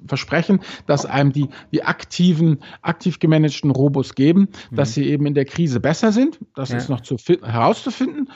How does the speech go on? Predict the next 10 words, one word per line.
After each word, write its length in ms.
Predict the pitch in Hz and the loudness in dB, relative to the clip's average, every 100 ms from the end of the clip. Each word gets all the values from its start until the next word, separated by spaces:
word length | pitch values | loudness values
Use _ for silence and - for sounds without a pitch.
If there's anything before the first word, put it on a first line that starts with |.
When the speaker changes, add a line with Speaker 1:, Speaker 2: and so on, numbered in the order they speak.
| - - | -18 -6
Speaker 1:
Und 260 | 165 208 - | 0 0 0
eben, 360 | 185 185 185 - - - | 2 2 2 -4 -10 -2
dann 160 | 160 | -2
kriegt 180 | - 196 | -2 -6
man 160 | 160 139 | -2 0
wenigstens 500 | 165 151 160 - 147 | 2 2 -2 -4 0
eine, 320 | 139 143 139 _ _ | 2 2 0 _ _
eine, 300 | 131 135 131 - - | 2 2 0 -4 -2
eine 100 | 139 | -2
E-Mail, 640 | - 175 170 156 156 | 4 4 6 4 4